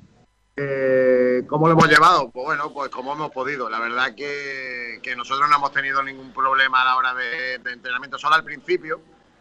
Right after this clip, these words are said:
cuando, cuando empezamos sí hubo, sí hubo bastante problema y demás, pero bueno, una vez que ya comenzamos, no,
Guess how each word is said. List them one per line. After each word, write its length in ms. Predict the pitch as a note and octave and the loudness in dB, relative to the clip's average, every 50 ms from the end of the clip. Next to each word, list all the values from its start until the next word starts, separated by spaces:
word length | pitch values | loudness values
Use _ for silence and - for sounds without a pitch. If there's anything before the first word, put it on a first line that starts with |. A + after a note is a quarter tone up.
| _ | _
cuando, 500 | - C3 C3 A#2+ A#2+ B2 B2 A#2+ A#2+ A#2+ A#2 | -2 0 0 0 -2 -4 -4 -2 -4 -4 -4
cuando 200 | A#2+ A#2+ A#2 B2 | -4 -4 -6 -6
empezamos 420 | A#2+ A#2+ A#2+ B2 C#3 C#3+ C#3+ C3+ | -6 -4 0 0 0 0 0 -4
sí 80 | - C#3+ | -6 -6
hubo, 480 | C#3+ C#3 C3+ C3+ C3+ C3+ C3 C3 C3 | -6 -6 -4 -2 -2 0 0 0 -2
sí 100 | B2 - | -4 -2
hubo 120 | C3 C3 C3 | 0 2 2
bastante 360 | B2+ A#2+ - B2+ B2 B2+ B2+ | 2 2 2 0 0 0 -4
problema 520 | G2+ A#2+ A#2+ A#2+ B2 A#2+ B2 C3 B2+ C3 | -4 -2 -2 -2 -2 -2 -2 -2 0 0
y 20 | B2+ | 0
demás, 220 | B2+ C3 C#3 D3 C#3+ | 2 4 4 4 4
pero 120 | C3+ C3 | 2 0
bueno, 160 | C3+ C3+ B2+ | 0 0 0
una 120 | B2+ B2+ C3 | 0 0 0
vez 100 | C3+ C3 | 0 -2
que 120 | C3 C3 | -4 -4
ya 100 | C3+ C3 | -6 -4
comenzamos, 640 | C3+ C#3 C3 C3+ C3 B2 - C3 C3 C3 C3+ C#3 C3+ | -4 -4 -8 -8 -10 -6 -2 0 0 0 0 -4 -8
no, 500 | B2+ B2+ A#2+ A#2+ A#2 A2+ A2+ A2 G#2+ | -6 -6 -6 -4 -6 -6 -6 -8 -10